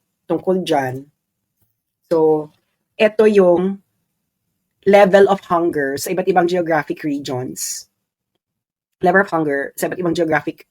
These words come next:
ah, areas, rather. March. Ibig sabihin ng third March ko dito. Ibig sabihin, third, third year March. Ibig sabihin yung, yung March ng third year mo bilang presidente. Okay? And this is very important kasi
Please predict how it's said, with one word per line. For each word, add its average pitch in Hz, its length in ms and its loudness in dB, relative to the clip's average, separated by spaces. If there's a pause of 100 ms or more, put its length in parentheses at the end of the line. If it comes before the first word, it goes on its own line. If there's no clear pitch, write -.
(100)
ah, 143 240 -4
areas, 156 480 -2
rather. 131 480 -4 (1600)
March. - 800 0
Ibig 214 160 -2
sabihin 226 240 2
ng 214 160 -6
third 220 240 6
March 160 240 0
ko - 80 -4
dito. 151 240 -4
Ibig 170 240 -4
sabihin, 156 320 -4
third, 180 320 -2 (160)
third 202 320 2 (320)
year 170 320 0
March. 147 480 -4 (160)
Ibig 190 160 0
sabihin 190 220 2
yung, 185 100 2
yung 214 160 2
March 180 240 0
ng 160 160 -6
third 175 240 -2
year 165 240 -4
mo 147 80 -4
bilang 156 240 0
presidente. 131 720 -8 (320)
Okay? 151 320 -8
And 170 240 0
this 180 160 -4
is 190 160 -8
very 190 240 2
important 220 640 0
kasi 208 240 -4